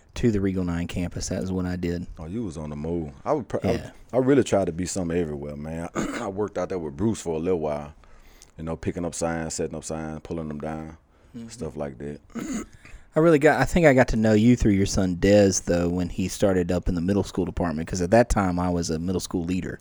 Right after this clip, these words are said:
Speaker 2: Right, right.
Speaker 1: Yeah. So
Speaker 2: And
Speaker 1: that's
Speaker 2: I
Speaker 1: when you and I formed a relationship.
Speaker 2: And Dez like you pretty good, man. He
Speaker 1: Yeah, he's all right.
Speaker 2: Yeah, he, you, you was one of his partners, man.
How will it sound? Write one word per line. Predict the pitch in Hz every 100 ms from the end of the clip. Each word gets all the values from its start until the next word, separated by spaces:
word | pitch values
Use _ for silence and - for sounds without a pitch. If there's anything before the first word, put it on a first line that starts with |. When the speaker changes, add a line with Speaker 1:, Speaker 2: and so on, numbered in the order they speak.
| -
Speaker 2:
Right, | 85 87 80 78 - - - - -
right. | 80 73 71
Speaker 1:
Yeah. | 64 - - -
So | - 92
Speaker 2:
And | 104
Speaker 1:
that's | 117 92
Speaker 2:
I |
Speaker 1:
when | 87 - - -
you | 98 101
and |
I | 92 92
formed | - 95 92
a | 90
relationship. | 98 98 95 - 98 - 98 - - 117 101
Speaker 2:
And | 107
Dez | 117 143 113
like | 107 104
you |
pretty | - 113 98
good, | 107 104 85 80
man. | 85 95 101 95 _ -
He |
Speaker 1:
Yeah, | 359 302
he's | 269
all | 147
right. | 104 101
Speaker 2:
Yeah, | 95
he, | 95 95 80 73 78 76
you, | 98 90
you | 101 120
was | 98
one | 101
of | 92
his | 90
partners, | 107 87 76 65
man. | - 69